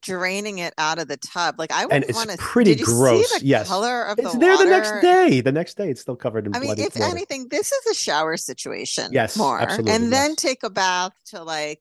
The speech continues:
Speaker 1: you know, process. But
Speaker 2: Exactly.
Speaker 1: when the grime is still running off your body,
Speaker 2: <laughs>
Speaker 1: just have that go straight down the drain.
Speaker 2: Just sit right in the blood right afterwards.
Speaker 1: Ugh.
Speaker 2: The little brain bits. Great.
Speaker 1: Ugh.
Speaker 2: <laughs>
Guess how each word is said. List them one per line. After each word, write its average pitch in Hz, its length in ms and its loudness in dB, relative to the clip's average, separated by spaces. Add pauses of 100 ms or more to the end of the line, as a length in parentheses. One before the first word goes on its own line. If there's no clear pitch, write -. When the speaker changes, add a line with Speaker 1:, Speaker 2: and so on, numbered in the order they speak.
Speaker 1:
you 175 140 -14
know, 127 320 -10
process. 131 920 -2
But 113 160 -2
Speaker 2:
Exactly. 92 400 -6 (440)
Speaker 1:
when 247 260 -2
the 226 100 -8
grime 277 540 0
is 247 100 -4
still 226 300 -2
running 208 260 -2
off 180 320 -6
your 175 160 -6
body, 165 600 0
Speaker 2:
<laughs> 175 40 2
Speaker 1:
just - 220 -6
have 277 180 -6
that 370 160 -2
go 226 120 -4
straight - 260 -6
down 139 160 -8
the 127 80 -14
drain. 104 260 -12
Speaker 2:
Just 196 240 4
sit - 320 4
right 139 320 2
in 120 140 0
the 113 80 -2
blood 101 260 -8 (140)
right 110 180 0
afterwards. 101 340 -8
Speaker 1:
Ugh. 139 540 0 (540)
Speaker 2:
The 151 80 0
little 139 160 4
brain 120 260 2
bits. - 400 -6 (100)
Great. - 220 -8 (480)
Speaker 1:
Ugh. - 840 -14 (500)
Speaker 2:
<laughs> 143 100 -2